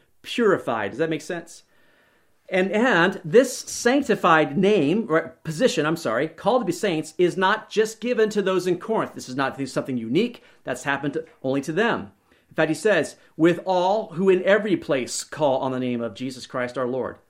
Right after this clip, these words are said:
both theirs and ours. This links together all believers everywhere. This shows that this epistle i-, is, is meant to be relevant to us today. It's to all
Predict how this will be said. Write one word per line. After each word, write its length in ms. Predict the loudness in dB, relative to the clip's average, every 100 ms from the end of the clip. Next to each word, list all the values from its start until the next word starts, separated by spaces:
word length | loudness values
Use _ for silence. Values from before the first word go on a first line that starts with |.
| _ -2
both 320 | 4 4 4
theirs 320 | 4 4 0 -6
and 200 | -6 -6
ours. 460 | -6 -6 -8 -14 -20 _ _ _ _ _ _ _ _ _ _ _
This 360 | 2 6 6 4
links 540 | 0 0 -2 -8 -18 _ _
together 680 | -6 0 0 0 -2 -6 -8 _ _ _
all 400 | 2 6 8 8
believers 800 | 8 4 2 0 0 0 -2 -8 _ _ _ _
everywhere. 680 | 2 4 2 -2 -6 -8 -16 _ _ _ _ _
This 320 | -8 4 4 6
shows 400 | 4 6 6 4
that 180 | 2
this 180 | 0 -2
epistle 800 | -4 0 0 0 0 0 0 -6 _ _ _ -2
i-, 60 |
is, 340 | 0 0 -2 -4
is 220 | -4 -4 -6 -2
meant 260 | 0 0
to 60 | 0
be 120 | -2
relevant 380 | 2 2 0 -4
to 140 | -4
us 200 | -4 -4
today. 580 | -8 -6 -2 0 -2 -6 _ _ _
It's 180 | -2 -2
to 380 | 0 6 6 4 -10 _ _ 0
all 500 | 4 6 4 -2